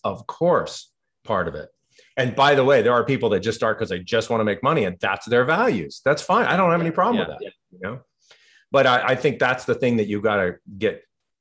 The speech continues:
Speaker 1: uh, in touch with, because as a, uh, as a business owner, once you're in touch with it,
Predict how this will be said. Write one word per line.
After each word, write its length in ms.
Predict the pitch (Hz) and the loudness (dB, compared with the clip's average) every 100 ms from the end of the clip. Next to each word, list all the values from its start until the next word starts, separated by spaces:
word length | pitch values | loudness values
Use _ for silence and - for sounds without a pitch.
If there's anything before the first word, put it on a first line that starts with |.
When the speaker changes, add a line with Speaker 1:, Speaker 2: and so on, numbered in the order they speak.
| _ | _
Speaker 1:
uh, 160 | 104 92 | -8 -6
in 160 | 107 98 | -6 -6
touch 340 | - 185 - | -4 -4 -2
with, 220 | 110 92 | -2 -2
because 420 | 110 110 101 - - _ _ _ | -4 -2 -2 -4 -16 _ _ _
as 220 | 120 120 | -2 2
a, 300 | 113 104 87 - _ _ _ _ 98 | 2 2 0 -8 _ _ _ _ -6
uh, 280 | 95 87 85 - | -4 -4 -6 -6
as 120 | 104 | -4
a 40 | |
business 320 | 98 156 170 127 | -2 -2 0 0
owner, 180 | 110 110 | 2 2
once 220 | 117 117 | 0 0
you're 140 | 110 | -2
in 80 | 107 | 0
touch 220 | 131 143 | -2 -2
with 140 | 110 98 | -2 0
it, 180 | 101 | -2